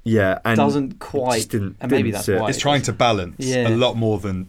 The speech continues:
Speaker 3: Naked Gun.
Speaker 2: Which I
Speaker 3: And
Speaker 2: think is harder to do, 'cause I think when, once you know, you go, "Right, we, we're doing it. We're going for it. We'll, we'll do all the jokes," and everyone knows it's gonna be a joke,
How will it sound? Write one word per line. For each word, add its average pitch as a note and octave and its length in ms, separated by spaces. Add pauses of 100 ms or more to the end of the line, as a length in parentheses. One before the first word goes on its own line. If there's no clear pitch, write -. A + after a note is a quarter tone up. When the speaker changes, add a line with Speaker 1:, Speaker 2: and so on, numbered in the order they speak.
Speaker 3:
Naked G2+ 340
Gun. F2+ 340
Speaker 2:
Which E3 180
I E3+ 40
Speaker 3:
And E3 80
Speaker 2:
think A3 120
is - 60
harder E3 340
to - 140
do, A2 260
'cause G2 100
I A#2+ 40
think C3 200
when, C#3+ 220
once C#3+ 300
you C#3 80
know, C#3 160
you A2+ 160
go, A#2 160
"Right, A2+ 180
we, A#2+ 140 (100)
we're C3 80
doing A#2+ 220
it. - 120 (120)
We're B2+ 80
going A#2 220
for A2+ 140
it. - 140 (480)
We'll, B2 400
we'll A#2+ 180
do B2 140
all B2+ 140
the B2+ 80
jokes," A2+ 300
and A#2+ 120
everyone A2+ 300
knows G#2+ 280
it's - 80
gonna G2+ 200
be G2+ 100
a F#2+ 40
joke, G2 260